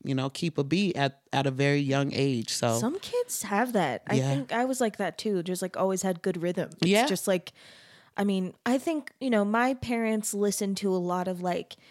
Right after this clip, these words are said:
Speaker 2: eighties pop. Like, there's a lot of, like, Michael Jackson in the house, like,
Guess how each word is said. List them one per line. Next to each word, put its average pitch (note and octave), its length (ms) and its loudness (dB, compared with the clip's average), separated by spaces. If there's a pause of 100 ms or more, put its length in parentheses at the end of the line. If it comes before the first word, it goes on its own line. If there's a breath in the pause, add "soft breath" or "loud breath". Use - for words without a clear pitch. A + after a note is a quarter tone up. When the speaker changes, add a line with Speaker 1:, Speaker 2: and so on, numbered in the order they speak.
(300 soft breath)
Speaker 2:
eighties F3 360 -2
pop. G3+ 480 0
Like, G3 160 -4
there's F#3 180 0
a F3+ 60 -6
lot F3+ 100 -2
of, F#3+ 160 -4
like, F#3 160 -2
Michael F#3 260 0
Jackson F3+ 380 -2
in F#3 80 0
the F3+ 80 -2
house, F3+ 400 -2
like, F3 100 -8